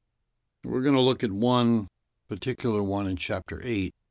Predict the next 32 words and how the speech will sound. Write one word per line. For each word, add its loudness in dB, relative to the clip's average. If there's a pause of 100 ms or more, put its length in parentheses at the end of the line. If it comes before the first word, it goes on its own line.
(240)
It -8
says, 4
"In 4
the 4
latter 4
times, 0
when 0
rebels 6
have 2
become 2
completely -2
wicked, 0 (560)
a -6
stern-faced 4
king, -2
a -8
master 0
of 2
intrigue, 0 (420)
will -2
arise. -4 (320)
He 2
will 8
become 2
very 4
strong, 0 (300)
but -2
not 0
by 0
his -2
own 2 (100)
power. -8